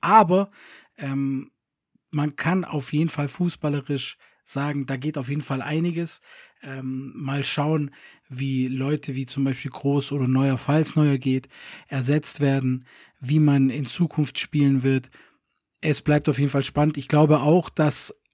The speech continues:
man vielleicht die in Anführungsstrichen langweiligen Spiele halt auch hat, weil man vielleicht sich manchmal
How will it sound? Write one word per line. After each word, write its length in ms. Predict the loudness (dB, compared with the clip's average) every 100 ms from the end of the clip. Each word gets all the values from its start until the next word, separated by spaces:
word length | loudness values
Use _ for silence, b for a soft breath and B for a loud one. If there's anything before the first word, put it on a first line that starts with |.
| _ -4
man 220 | -2 -2
vielleicht 460 | -2 -2 0 -2 -4
die 260 | -4 -2
in 100 | -2
Anführungsstrichen 580 | -2 -2 -2 -2 0 0
langweiligen 440 | 2 2 0 0
Spiele 400 | -2 -4 -2 0
halt 160 | 0 -2
auch 240 | -8 -6
hat, 260 | -4 -6 -4
weil 160 | -2 0
man 320 | 2 2 0 B B B B B B _
vielleicht 580 | -10 -4 -2 0 -2 -2
sich 180 | -4 2
manchmal 840 | 4 4 2 0 2 2 0 -2